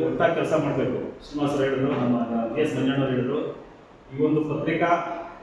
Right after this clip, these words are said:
ಭವನ ಕಟ್ಟಿಸೋದಕ್ಕೆ ಶಾಸಕರು ಒಪ್ಪಿಗೆ ಕೊಟ್ಟಿದ್ದಾರೆ. ಆದ್ರೆ ನಾವೆಲ್ಲ ಒಗ್ಗಟ್ಟಾಗಿ ಹೋಗಿ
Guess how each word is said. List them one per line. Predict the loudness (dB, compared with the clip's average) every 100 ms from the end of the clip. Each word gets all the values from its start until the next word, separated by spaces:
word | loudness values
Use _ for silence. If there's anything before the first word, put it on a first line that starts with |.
| 0
ಭವನ | 2 4 2 0
ಕಟ್ಟಿಸೋದಕ್ಕೆ | 0 0 2 2 0 0 -2 -6 -10 -16 -20 -20 -20 -20 -10 0
ಶಾಸಕರು | 2 2 0 2 2
ಒಪ್ಪಿಗೆ | 2 2 2 2
ಕೊಟ್ಟಿದ್ದಾರೆ. | 0 2 0 0 -4 -8 -14 -18 -18 -18 -18 -20 -20 -12 -2
ಆದ್ರೆ | 0 2 2
ನಾವೆಲ್ಲ | 2 2 2
ಒಗ್ಗಟ್ಟಾಗಿ | 2 2 2 2 2 0
ಹೋಗಿ | 2 2